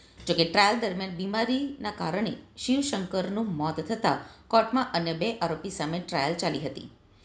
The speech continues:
એમાં સાક્ષીઓની જુબાની અને સાયન્ટિફિક પુરાવાઓને ધ્યાનમાં રાખી કોર્ટે બંનેને કસૂરવાર ઠેરવ્યા છે અને આજે સોમવારે એટલે કે સત્તરમી તારીખે આજીવન કેદની સજા સંભળાવાઈ છે.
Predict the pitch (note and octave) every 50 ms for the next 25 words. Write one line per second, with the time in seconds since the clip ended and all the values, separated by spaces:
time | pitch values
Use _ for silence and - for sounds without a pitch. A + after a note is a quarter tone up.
0 | - - - - - - D#3+ D#3 - - F#3 E3+ - - - B3+ B3+ A#3 A#3+ A#3+
1 | - F3+ D3+ D#3 C#3+ C#3 D3+ G3+ A#3 A#3+ - - - - - F#3 F3+ F3+ A#3+ G#3
2 | - B3+ C4 - D4 C#4+ C#4+ - G3+ F#3 F3+ E3+ E3 D#3+ F3 F3 F3+ G#3 G#3+ A3+
3 | A3 - F#3 E3+ C#3+ D3+ D3 D3+ E3+ F#3 F#3 - A#3 - A#2+ - - - G#3+ A3+
4 | A3 A3 C4 C4+ A3+ G3 F#3 F3 F3 F3+ F#3+ G3+ G3 E3+ D#3 - C#3+ C#3+ D3 D3
5 | E3+ F3+ - G#3+ D#3 C#3+ C#3 B2 A#2+ - - A#2 - - - - - - - -
6 | - - C#3+ D#3 D3+ - - F3 F3 F3 F#3 B3 C4+ C4 - F#3+ D#3+ D#3+ D#3+ F3
7 | F3+ E3+ D3 - - - - E3 D#3 - - - - F3 - - G3+ A3+ A3+ B3+
8 | B3+ B3 G3 F3+ - D3+ - - - - - E3+ D#3+ - G#3+ G#3 A#3+ A#3 A#3 G3
9 | F#3 - F3+ G3+ G3 - - D3 C#3+ - E3 F#3+ A3 - G#3 F#3 D#3+ D#3 D#3 C#3
10 | C3+ C#3 B2+ B2+ B2 - -